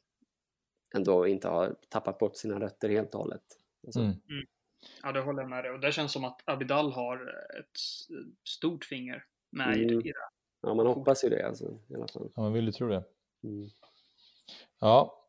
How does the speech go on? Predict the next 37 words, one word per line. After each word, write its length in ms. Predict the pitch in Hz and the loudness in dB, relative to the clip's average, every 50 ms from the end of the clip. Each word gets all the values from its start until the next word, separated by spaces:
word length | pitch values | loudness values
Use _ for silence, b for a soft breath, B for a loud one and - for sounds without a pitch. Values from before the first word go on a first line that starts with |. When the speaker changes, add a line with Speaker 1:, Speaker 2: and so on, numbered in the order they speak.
| _ - | _ -2
Speaker 2:
nej, 260 | 127 123 120 120 120 | 2 4 4 4 4
men 100 | 120 117 | 4 4
det 80 | 117 | 4
blir 320 | 113 123 123 120 117 120 120 | 4 6 6 6 6 4 4
onekligen, 680 | 123 117 113 117 123 120 - 127 113 110 110 110 110 | 2 2 2 0 0 0 0 0 0 0 0 0 0
eh, 400 | 104 104 101 101 101 101 101 101 | 2 2 2 2 2 2 0 0
spännande 960 | 101 - - - - - _ 110 101 98 98 107 117 117 101 92 95 95 107 - - _ | -2 -6 -10 -14 -14 -2 _ 4 4 4 4 2 0 0 0 0 0 0 0 -4 -14 _
när, 640 | - 113 101 95 95 98 98 101 98 - 87 85 - | -8 -6 -4 -2 -2 -2 -2 -2 0 0 0 -2 -2
eh, 60 | - | -6
Frenkie 420 | - - - 98 92 98 - 101 98 | -6 -6 -4 -4 -4 -4 -4 -4 -4
ansluter 460 | 98 95 - - 117 113 - 113 - | -4 -6 -6 -6 -8 -6 -6 -8 -6
och 120 | 95 92 | -6 -6
se 380 | - - - 92 90 87 87 92 - _ _ _ B B B B B B B B B B B B | -6 -4 -2 0 0 0 0 -2 -4 _ _ _ B B B B B B B B B B B B
hur, 480 | - 120 117 113 107 107 107 104 104 | 2 4 4 6 6 4 2 4 6
eh, 400 | 107 107 104 104 104 104 104 104 | 6 8 8 8 8 6 6 4
det 180 | 104 104 107 110 | 2 2 0 0
kommer 180 | - 143 156 | 2 4 4
se 120 | 156 - 131 | 6 6 6
ut 200 | 98 92 - - | 6 4 2 0
och, 400 | - 117 107 - - _ - - | -2 -2 -2 -2 -4 _ 2 4
eh, 240 | 110 107 101 101 101 98 98 _ _ _ _ _ _ _ _ _ _ _ _ _ - - - - 131 107 92 87 | 6 6 6 4 2 0 -4 _ _ _ _ _ _ _ _ _ _ _ _ _ -12 -12 -10 -8 -6 -6 0 4
vem, 440 | 104 98 98 95 92 92 95 98 - - | 6 6 6 6 4 2 0 -2 -4 -6
om 220 | - 113 101 95 | -6 -4 -4 -2
det 80 | 90 87 | -2 -2
nu 100 | 87 85 | -2 -2
blir 180 | 92 92 90 | -2 -2 -2
så, 460 | 87 - - 90 90 85 82 85 95 101 | -2 -4 -6 -6 -6 -6 -8 -10 -12 -10
som 320 | - - - 92 87 90 87 | -8 -6 -6 -6 -6 -8 -10
får, 480 | - - - 50 - - - - - - | -10 -6 -4 -4 -4 -4 -6 -8 -8 -8
eh, 280 | - - - - - - | -8 -8 -8 -8 -6 -4
lämna. 380 | 87 87 85 87 92 92 - | -2 -2 -2 -2 -2 -2 -2
För 120 | - - 95 | -2 -2 -4
det 80 | 92 | -6
kommer 200 | - - 110 95 | -6 -4 -4 -4
ju 60 | 90 87 | -4 -2
bli 120 | 101 92 | -2 -4
ganska 480 | 87 92 90 90 - - - 104 101 | -2 -2 -4 -4 -4 -6 -8 -8 -8